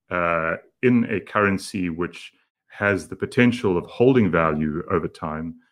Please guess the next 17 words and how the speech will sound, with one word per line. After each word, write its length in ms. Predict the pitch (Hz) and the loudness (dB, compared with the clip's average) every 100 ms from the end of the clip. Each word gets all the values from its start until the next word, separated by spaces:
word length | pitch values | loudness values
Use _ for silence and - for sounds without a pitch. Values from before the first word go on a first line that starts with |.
| _ _ _ | _ _ _
and 460 | 95 87 87 87 80 80 | -2 0 0 0 -2 0
which 220 | 90 - | 0 2
allows 440 | 90 90 104 95 | 2 4 4 2
them 320 | 85 85 80 82 | 0 0 -2 -6
to 360 | - 85 85 90 | -8 -4 -4 -4
effectively 540 | - 107 101 87 85 | -2 -2 -2 -6 -8
hide 340 | - 101 - | -4 -2 -2
their 120 | 95 85 | -2 -4
funds, 520 | - 80 80 78 - _ _ | -4 -8 -8 -10 -14 _ _
not 200 | 107 120 | -2 2
only 340 | 113 104 92 85 | 4 2 0 -4
from 720 | - 95 87 82 82 85 - - | -2 2 2 2 -2 -6 -8 -14
people 580 | - 101 - 87 82 82 92 | -6 -6 -2 -2 0 -2 -2
around 400 | 80 85 123 113 | 0 4 6 4
them 200 | 82 78 | 4 0
who 120 | 80 | -2
might 420 | 80 80 80 - | -4 -4 -6 -10